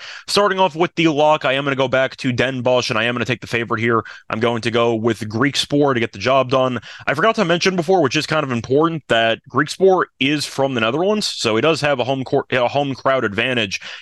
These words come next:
and I should have mentioned that, so apologies, I just completely forgot about it. But the point is, if I'm gonna talk about Struff having the crowd advantage in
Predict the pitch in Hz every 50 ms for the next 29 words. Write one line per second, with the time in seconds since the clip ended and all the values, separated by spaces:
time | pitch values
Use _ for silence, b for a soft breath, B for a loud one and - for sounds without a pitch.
0 | B - 107 113 110 - - 139 123 131 131 110 - 113 101 98 98 101 B B
1 | B B B - - 117 107 - 143 139 127 117 107 98 104 107 107 98 107 95
2 | 107 104 104 - - - - 120 - 131 127 123 117 113 110 - - 113 101 113
3 | 113 107 98 98 98 98 104 110 - - 107 95 107 101 147 156 156 151 147 139
4 | 123 127 123 135 131 143 175 180 156 147 151 151 143 - 143 127 - - - -
5 | 147 147 147 - - B B B B _ _ - 131 127 127 131 127 120 113 -
6 | - 120 120 127 127 120 123 123 123 123 127 123 123 110 113 - - 123 123 120
7 | 120 120 117